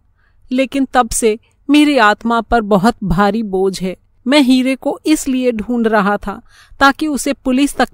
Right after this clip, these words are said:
पहुंचाकर जॉन को जेल से छुड़वा सकूं। मेरी बात का यकीन कीजिए,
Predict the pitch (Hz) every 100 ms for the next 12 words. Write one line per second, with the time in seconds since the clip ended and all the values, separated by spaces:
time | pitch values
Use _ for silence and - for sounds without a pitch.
0 | - 190 208 214 202 202 196 _ _ 196
1 | 254 262 240 254 208 220 220 - 254 -
2 | 220 190 196 208 175 208 - _ _ _
3 | _ - 262 254 202 190 202 - 240 226
4 | 214 - 247 254 226 190 180 202